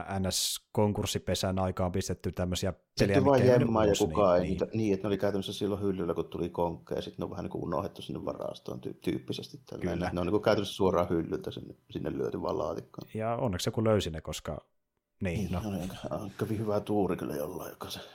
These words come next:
Speaker 2: sen sieltä nappasi.
Speaker 1: Aika huikea. Niin kuin monesti miettii, että miten tämmöisiä voi löytää, mutta tommosia vaan löytyy.
Speaker 2: Kyllä niitä silloin, silloin tällöin vielä tulee, niin kuin, ei enää niin paljon, mitä niin kuin joskus aikoinaan, sanotaan kuin ky-, viisitoista kaksikymmentä vuotta sitten, mutta niitä vielä näköjään,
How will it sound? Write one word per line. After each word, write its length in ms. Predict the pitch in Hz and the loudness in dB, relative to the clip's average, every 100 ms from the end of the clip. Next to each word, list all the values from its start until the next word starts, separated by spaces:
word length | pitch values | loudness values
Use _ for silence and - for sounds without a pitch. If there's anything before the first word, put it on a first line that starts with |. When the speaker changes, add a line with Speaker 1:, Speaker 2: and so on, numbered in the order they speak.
| - | -14
Speaker 2:
sen 80 | 87 | -10
sieltä 220 | 85 85 | -8 -6
nappasi. 420 | 78 64 - 65 95 | -6 -8 -14 -10 -4
Speaker 1:
Aika 260 | 98 90 | -2 -2
huikea. 340 | 98 95 104 104 | 0 0 4 4
Niin 80 | |
kuin 200 | 113 117 | 4 4
monesti 220 | 120 131 135 | 2 2 4
miettii, 220 | 131 113 | 4 4
että 80 | 131 | 2
miten 180 | 135 117 | 4 4
tämmöisiä 300 | 101 - 101 | 4 2 2
voi 280 | 104 98 104 | 4 2 4
löytää, 380 | 104 98 90 | 4 4 2
mutta 140 | 87 - | -2 0
tommosia 360 | 139 87 156 - | 0 2 2 2
vaan 180 | - | 4
löytyy. 180 | 139 143 - | 6 6 6
Speaker 2:
Kyllä 60 | 123 | 4
niitä 160 | 139 151 | 4 4
silloin, 380 | 143 143 120 107 | 4 4 4 0
silloin 300 | - 127 113 | 0 2 2
tällöin 280 | 95 95 95 | 2 2 2
vielä 160 | 95 95 | 2 2
tulee, 400 | 98 90 78 58 | 2 2 2 2
niin 100 | 76 | -2
kuin, 180 | 85 - _ _ - - - - | -6 -8 _ _ -20 -18 -12 0
ei 220 | 101 92 | 2 4
enää 220 | 95 98 | 2 0
niin 240 | 98 95 95 | 0 0 0
paljon, 280 | 90 92 | 0 0
mitä 280 | 92 92 87 | -2 -4 -4
niin 100 | - | -4
kuin 140 | 92 - | -8 -6
joskus 320 | - - - - - | -6 -6 -8 -8 -2
aikoinaan, 460 | 82 76 - 95 | -2 -2 -4 -6
sanotaan 260 | 78 95 101 | -6 -6 -8
kuin 120 | - | -8
ky-, 200 | 95 85 | -8 -4
viisitoista 460 | 98 95 - - 95 | -2 -2 -4 -6 -2
kaksikymmentä 360 | 92 - - | -2 -4 -6
vuotta 200 | - - | -6 -6
sitten, 280 | - - 85 | -8 -8 -8
mutta 240 | 85 - - - _ _ _ _ _ _ _ _ _ _ 117 | -8 -8 -12 -12 _ _ _ _ _ _ _ _ _ _ -2
niitä 180 | 123 | 0
vielä 140 | 135 139 | 2 0
näköjään, 460 | 135 139 120 117 | 0 2 2 0